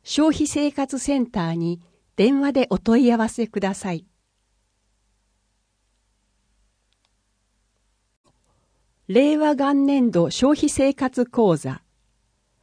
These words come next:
第五回消費生活講座のお知らせ。薬膳料理教室、一分。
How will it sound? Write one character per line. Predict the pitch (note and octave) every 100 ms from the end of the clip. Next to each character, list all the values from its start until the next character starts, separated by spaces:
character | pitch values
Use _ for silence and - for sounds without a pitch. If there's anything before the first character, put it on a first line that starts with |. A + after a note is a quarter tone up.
| _ _ _ F3+
第 | B3+ E4
五 | G3+ F#3
回 | - F#3+ E3
消 | E3+ - C#4+
費 | D#4
生 | D4+ D4+ D#4
活 | C#4+ -
講 | C4+ C#4+ C4
座 | A3
の | D#3+ D3
お |
知 | D3 - F#3+
ら | F3+
せ。 | - E3+ - _ _ _ _ _ _ _ _ _ _ _ -
薬 | F3 G#3 C#4 D4
膳 | C#4+ C#4 C4
料 | C4 C#4
理 | C4+ B3
教 | - B3+ F3+
室、 | - - - - _ _ _ _ _ _ _ _ -
一 | C4+ - -
分。 | D#3+ D3